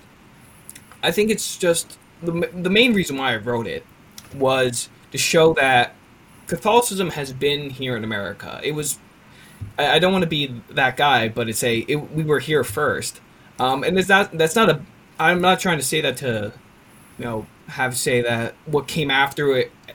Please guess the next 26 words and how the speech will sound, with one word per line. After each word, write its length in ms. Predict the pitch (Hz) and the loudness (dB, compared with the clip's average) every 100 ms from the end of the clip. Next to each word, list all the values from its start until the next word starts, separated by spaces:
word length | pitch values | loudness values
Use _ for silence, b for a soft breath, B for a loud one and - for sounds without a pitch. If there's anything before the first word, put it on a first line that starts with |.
| - - | -20 -12
after 400 | 127 127 131 120 | -6 -4 -4 -4
it 80 | 113 | -4
was 140 | 117 | -6
necessarily 440 | 131 123 117 110 104 | -4 -2 -2 -4 -8
bad, 540 | - 151 139 98 101 - B B B B - | -2 0 0 -2 -8 -14 B B B B 2
but 300 | 165 160 - | 4 4 2
I 60 | |
think 180 | - 214 | 0 2
it 60 | 190 | 4
goes 180 | 170 160 | 4 4
to 60 | |
show 160 | - 160 | 0 2
that 160 | 131 - | 2 -2
Catholics 480 | - 175 170 180 | -4 -2 0 -2
have 200 | - 151 | -2 -2
a 60 | 139 | -2
unique 540 | 127 131 127 147 165 - 120 | -6 -6 -4 -4 -4 -8 -8
role 540 | 127 135 123 104 104 - B B B - | -2 2 2 0 -6 -10 B B B -12
in 420 | 113 120 113 113 - - - | -4 -2 -2 -4 -6 -14 -6
securing 560 | - 127 - 135 127 | -6 -4 0 0 2
America's 500 | 123 117 113 - 104 | 0 0 -2 -4 -8
future. 520 | - 131 127 - 80 - - B B B B - | -8 -8 -8 -8 -10 -12 -20 B B B B -8
And 420 | 123 135 131 123 - - - | -4 -2 -2 -4 -8 -20 -10
we 100 | 156 | -8
can't 300 | 147 190 190 | -2 0 0
just 260 | 156 123 | 0 -6